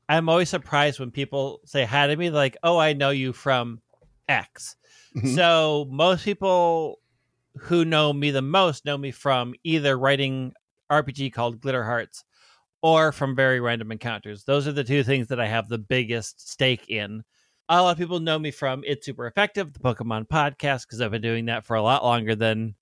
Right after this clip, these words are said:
Speaker 1: I thought when we <laughs> talked about the timeline just earlier.
Speaker 2: <laughs>
Speaker 1: Like, wow, that's been a long time, hasn't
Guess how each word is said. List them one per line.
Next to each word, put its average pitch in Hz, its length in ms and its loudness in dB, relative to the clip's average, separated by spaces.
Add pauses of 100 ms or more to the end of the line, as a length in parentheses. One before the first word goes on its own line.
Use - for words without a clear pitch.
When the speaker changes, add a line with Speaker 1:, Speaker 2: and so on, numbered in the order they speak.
(140)
Speaker 1:
I 127 120 2
thought 127 400 0
when 127 160 0
we 120 80 -4
<laughs> - 20 -4
talked 156 260 0
about 151 220 0
the 156 60 -12
timeline 131 500 0
just 135 180 -2
earlier. 156 420 0
Speaker 2:
<laughs> - 40 -20 (680)
Speaker 1:
Like, 147 200 0
wow, 165 240 4
that's 143 180 -2
been 175 120 -2
a 160 80 4
long 175 380 4
time, 180 340 -4
hasn't 170 380 -2